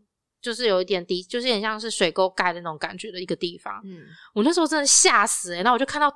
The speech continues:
Speaker 1: 有多少人跟我同时站在那上面，然后我就发现，欸，越来越多人了，我就赶快就是想办法离开那个地方，尽管会失去我原本的排数，
Speaker 2: 对。
Speaker 1: 但我还是就是赶快走，因为我觉得这地方真的太可怕了。虽然它看起来
Speaker 2: 嗯。
Speaker 1: 我踩了一下，嗯，很坚固，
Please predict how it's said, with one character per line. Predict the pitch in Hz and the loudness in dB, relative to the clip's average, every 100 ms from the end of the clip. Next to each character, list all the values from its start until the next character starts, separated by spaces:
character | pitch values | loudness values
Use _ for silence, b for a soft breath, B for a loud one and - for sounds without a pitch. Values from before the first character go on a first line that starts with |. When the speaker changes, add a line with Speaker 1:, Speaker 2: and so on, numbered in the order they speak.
| _ | _
Speaker 1:
有 | 196 | 0
多 | 247 240 | 4 6
少 | 269 | 6
人 | 190 | 2
跟 | 247 | 4
我 | 202 | 2
同 | - 190 | 2 0
时 | 202 | 0
站 | 196 | -2
在 | 202 | -2
那 | 202 | -2
上 | 208 | -2
面， | 196 190 B B | -4 -6 B B
然 | 220 | 0
后 | 240 | 2
我 | |
就 | 247 | 0
发 | 254 262 | 0 2
现， | 269 | 2
欸， | - - 320 | -2 -6 -8
越 | 320 | -4
来 | |
越 | 320 320 | -2 0
多 | 311 285 | 2 2
人 | 240 | 2
了， | |
我 | 233 | 0
就 | 240 | -2
赶 | - | -6
快 | 254 | -10
就 | 262 285 | -10 -10
是 | 285 | -4
想 | - - | 0 0
办 | 262 269 | -2 -4
法 | 190 | -4
离 | 196 196 | -2 0
开 | 240 240 | 2 2
那 | 214 | 2
个 | |
地 | 196 190 | 0 0
方， | 185 185 | 0 -2
尽 | - 220 | -2 -2
管 | 254 220 | 2 2
会 | 220 247 | 2 2
失 | - 220 | 0 -2
去 | 214 233 | 0 4
我 | 175 | 4
原 | 170 170 | 4 0
本 | 185 175 | 0 -2
的 | 175 | -2
排 | - 147 | -2 -2
数， | - - 180 - B B B | -2 -4 -4 -8 B B B
Speaker 2:
对。 | 269 | 0
Speaker 1:
但 | 247 240 | 4 4
我 | 190 | 2
还 | 185 | 0
是 | 170 196 | -2 -6
就 | 202 | -8
是 | 202 185 - - _ _ _ | -8 -8 -10 -16 _ _ _
赶 | 165 160 | -4 -2
快 | 185 | -2
走， | 180 - - _ _ _ - | -4 -8 -12 _ _ _ -4
因 | 277 | 2
为 | 247 | 4
我 | |
觉 | 196 180 | 4 2
得 | 185 | 2
这 | 233 214 | 2 2
地 | 208 | 2
方 | 202 | 2
真 | 196 | -2
的 | 180 | -4
太 | 180 180 | -4 -6
可 | - | -6
怕 | - - - | -4 -2 -2
了。 | 214 | 0
虽 | 294 | 2
然 | |
它 | 277 | 2
看 | 277 254 | 0 0
起 | |
来 | 190 | -2
Speaker 2:
嗯。 | 180 b b _ - | -2 b b _ 2
Speaker 1:
我 | 214 | 2
踩 | 226 | 4
了 | 180 | 2
一 | |
下， | 180 208 | 2 0
嗯， | 202 | -2
很 | 190 165 | -4 0
坚 | 180 180 | 2 2
固， | 202 175 | 2 -2